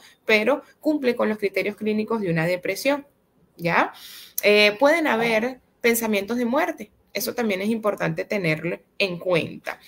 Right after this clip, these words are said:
Y, em, y bueno, la persona se va a ver con alteraciones cognitivas también. Tengo dificultad para concentrarme. No sé qué me está pasando,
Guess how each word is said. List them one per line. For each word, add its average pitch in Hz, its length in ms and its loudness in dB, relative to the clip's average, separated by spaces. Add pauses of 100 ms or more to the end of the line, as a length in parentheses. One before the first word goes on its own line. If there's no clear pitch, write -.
(340)
Y, - 320 -2 (320)
em, 208 1200 4
y 247 80 0
bueno, 302 240 0
la 262 140 0
persona 214 360 -4
se 269 120 -2
va 220 140 0
a 196 40 0
ver 214 200 -2
con 254 120 -2
alteraciones 190 540 -4
cognitivas 196 560 -2
también. 226 400 -4 (1040)
Tengo 196 240 2
dificultad 190 520 -2
para 220 180 0
concentrarme. 180 680 -8 (240)
No 190 240 -4
sé 208 260 -2
qué 262 100 -4
me 240 100 2
está 202 220 -4
pasando, 202 680 -2